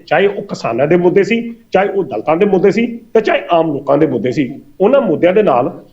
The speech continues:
ਲੋਕਾਂ ਦੇ ਵਿੱਚ ਉਹਨਾਂ ਦੀ ਗੱਲ ਤਾਂ ਸਿੱਧੂ ਜੀ ਹੈ ਹੀ ਆ। ਤੁਸੀਂ ਗੱਲ ਕੀਤੀ ਸੰਜੀਵਨੀ ਬੂਟੀ ਦੀ, ਜੇਕਰ ਤੁਸੀਂ ਸੰਜੀਵਨੀ ਬੂਟੀ ਦੇ ਰੂਪ 'ਚ ਚਰਨਜੀਤ ਸਿੰਘ ਚੰਨੀ ਦਾ ਨਾਮ ਲੈਂਦੇ ਜੇ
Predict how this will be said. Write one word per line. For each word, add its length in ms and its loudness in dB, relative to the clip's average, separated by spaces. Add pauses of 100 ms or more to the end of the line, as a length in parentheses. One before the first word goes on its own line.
(140)
ਲੋਕਾਂ 340 2
ਦੇ 80 2
ਵਿੱਚ 180 0
ਉਹਨਾਂ 400 0
ਦੀ 80 -2
ਗੱਲ 240 0
ਤਾਂ 140 -6
ਸਿੱਧੂ 240 -10
ਜੀ 240 -2
ਹੈ 200 -10
ਹੀ 60 -20
ਆ। 40 -20 (400)
ਤੁਸੀਂ 220 0
ਗੱਲ 160 2
ਕੀਤੀ 220 -6
ਸੰਜੀਵਨੀ 500 0
ਬੂਟੀ 320 -8
ਦੀ, 140 -20 (460)
ਜੇਕਰ 300 0
ਤੁਸੀਂ 320 -2
ਸੰਜੀਵਨੀ 480 2
ਬੂਟੀ 320 0
ਦੇ 120 2
ਰੂਪ 180 2
'ਚ 80 -2
ਚਰਨਜੀਤ 500 0
ਸਿੰਘ 180 0
ਚੰਨੀ 240 -2
ਦਾ 120 0
ਨਾਮ 280 -2
ਲੈਂਦੇ 240 -2
ਜੇ 200 -8